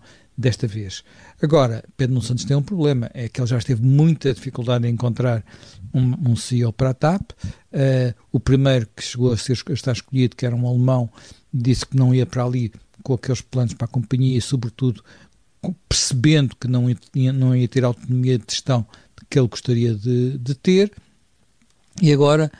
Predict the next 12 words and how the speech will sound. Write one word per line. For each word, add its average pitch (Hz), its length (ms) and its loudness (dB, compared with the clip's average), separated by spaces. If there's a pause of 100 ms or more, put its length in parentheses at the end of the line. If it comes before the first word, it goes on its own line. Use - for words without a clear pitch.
(340)
eh, 156 840 -6 (320)
temos 131 340 0 (540)
Pedro 127 220 2
Nuno 127 200 0
Santos 123 260 -6
mais 123 180 -2
uma 120 80 0
vez 117 200 0
em, 123 220 2 (100)
em, 135 180 -2 (100)
em, 123 140 0 (120)
embrulhado 127 640 2